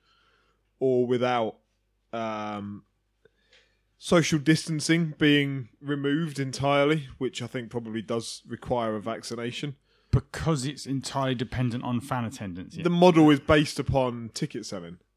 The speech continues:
Speaker 2: Right.
Speaker 1: And so if you can't sell tickets and you can't sell out a venue such as York Hall, you can't put on a show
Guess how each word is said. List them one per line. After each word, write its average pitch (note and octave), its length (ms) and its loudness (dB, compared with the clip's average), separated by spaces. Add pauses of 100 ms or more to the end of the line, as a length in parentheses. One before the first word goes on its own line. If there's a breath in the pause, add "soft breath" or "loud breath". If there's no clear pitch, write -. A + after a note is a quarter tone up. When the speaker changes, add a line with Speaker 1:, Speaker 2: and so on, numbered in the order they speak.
Speaker 2:
Right. A2 120 -6
Speaker 1:
And D3 80 -2
so D#3+ 80 6
if C3 100 2
you C#3+ 80 -4
can't D#3 420 0
sell A#2 540 0 (360)
tickets C#3+ 560 -6
and C3 100 -6
you A#2 60 -10
can't C3 300 -4
sell C3+ 200 -4
out A#2+ 180 -2
a A2 40 -6
venue A#2 400 -2
such A#2 280 -8
as G#2+ 140 -8
York A2 240 -4
Hall, A#2 360 -2 (340 soft breath)
you C3 120 -8
can't C#3 280 -2
put A2 120 -4
on A#2+ 80 -4
a A#2+ 60 -4
show A#2+ 340 2